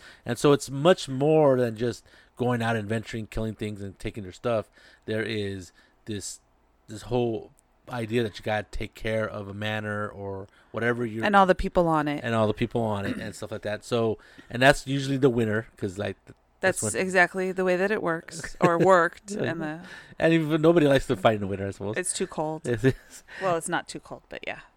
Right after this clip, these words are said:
Speaker 1: Well, that's true. It's
Speaker 2: Depending
Speaker 1: cold.
Speaker 2: on where it is.
Speaker 1: So what happens is, is your character ages, right? And it, there's aging problems, right? When you get older, you can't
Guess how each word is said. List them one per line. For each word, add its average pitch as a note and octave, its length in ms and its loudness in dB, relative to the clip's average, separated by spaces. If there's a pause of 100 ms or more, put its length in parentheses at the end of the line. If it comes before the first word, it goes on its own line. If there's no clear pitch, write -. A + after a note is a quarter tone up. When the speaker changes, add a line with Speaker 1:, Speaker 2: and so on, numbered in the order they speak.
(160)
Speaker 1:
Well, A#2 360 2
that's C3+ 240 -8
true. - 160 -6
It's F4 80 -2
Speaker 2:
Depending F#3 280 -6
Speaker 1:
cold. D#3+ 140 -2
Speaker 2:
on D#3 60 -8
where D3+ 200 -6
it C3+ 60 -14
is. C3+ 260 -16
Speaker 1:
So F3 180 8
what E3 140 12
happens F#3 360 6
is, C3 140 2
is A#2+ 160 -2
your C3 80 0
character D3 400 2
ages, D3+ 480 2
right? A#2 240 0
And A#2+ 240 -4
it, A#2 160 -8
there's A#2 340 -4
aging B2+ 600 -2
problems, C#3+ 480 2
right? G#2+ 180 -2
When G#2+ 140 -8
you G2+ 100 -10
get A2+ 140 -2
older, B2 340 -2
you G#2+ 220 -10
can't A2+ 280 -6